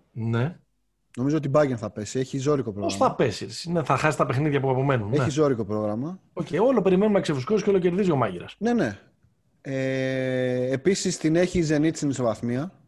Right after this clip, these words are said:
Speaker 2: Δηλαδή,
Speaker 1: Ναι.
Speaker 2: γι' αυτό <clears throat> είναι από πάνω η Zenit, την έχει, έχει κερδίσει.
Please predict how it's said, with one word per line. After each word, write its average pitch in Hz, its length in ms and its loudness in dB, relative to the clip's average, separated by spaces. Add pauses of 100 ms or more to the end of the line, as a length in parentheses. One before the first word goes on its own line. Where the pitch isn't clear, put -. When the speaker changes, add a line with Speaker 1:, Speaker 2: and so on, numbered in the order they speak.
(140)
Speaker 2:
Δηλαδή, 113 220 0
Speaker 1:
Ναι. 117 160 0 (500)
Speaker 2:
γι' 107 120 -2
αυτό 117 540 0 (220)
<clears throat> 143 480 -4
είναι 127 140 0
από 120 140 -2
πάνω 123 240 0
η 117 100 -2
Zenit, 117 200 -2
την 120 100 -4
έχει, 123 240 -4
έχει - 220 -8
κερδίσει. 120 560 -4